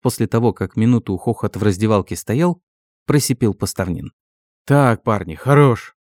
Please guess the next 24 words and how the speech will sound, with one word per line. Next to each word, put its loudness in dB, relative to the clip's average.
прервал 0
хохот -2
Аркадий -2
Иванович. -8
«Ложимся. 4
Володя, 2
читай 0
про -2
своё 0
солнце 2
и 2
море». 2
Сдохли 2
где-то 0
с -4
середины 2
третьего -2
периода 2
оба 2
звена 2
В 2
В 0
С. 0
Встали, 4